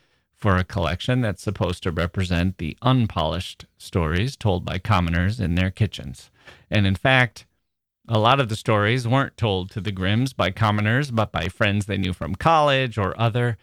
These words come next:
university-educated people. Some of their sources were the elites, but I don't want to undermine their project too much. There was still a lot of roughness to the edges here, at least in the first volume that they published. And overall, I think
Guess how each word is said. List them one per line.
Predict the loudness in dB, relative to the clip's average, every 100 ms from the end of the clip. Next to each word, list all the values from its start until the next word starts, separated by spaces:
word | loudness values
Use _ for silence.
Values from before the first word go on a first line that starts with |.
| _ _ _
university-educated | 2 2 2 -2 -2 -4 -2 -4 -4 -6 -4 -2 -2 -4
people. | -6 -6 -8 -10 -12 _ _ _
Some | -4 0
of | 0 -2 _ _ _ _ -6
their | -4
sources | 0 2 2 2 -2 -2 -2
were | -2 0 -2 -8 -6
the | 0
elites, | 2 2 -2 -10 -20 -20 _ _ _ _ _ _
but | 0
I | 2
don't | 2 2
want | 2 0
to | -2
undermine | 0 2 2 2 0
their | -2 -2
project | 0 0 -4 -2
too | 0
much. | 2 2 -2
There | -2 0
was | -2 -6 _ _ _ _
still | -2 0 2 2
a |
lot | 2 2
of | 2 2
roughness | 0 0 -4 -2
to | -2
the | -2 -2
edges | -2 -2 -4 -4
here, | -2 2 2 2
at | 0 0
least | -4 -4 -2
in | -2
the | -2
first | 2 2 2
volume | 0 2 0 -2
that | -4 -4
they | -6
published. | -2 -2 0 -2 -2
And | 0
overall, | 0 4 4 4 2
I | 0
think | -2 -4 -4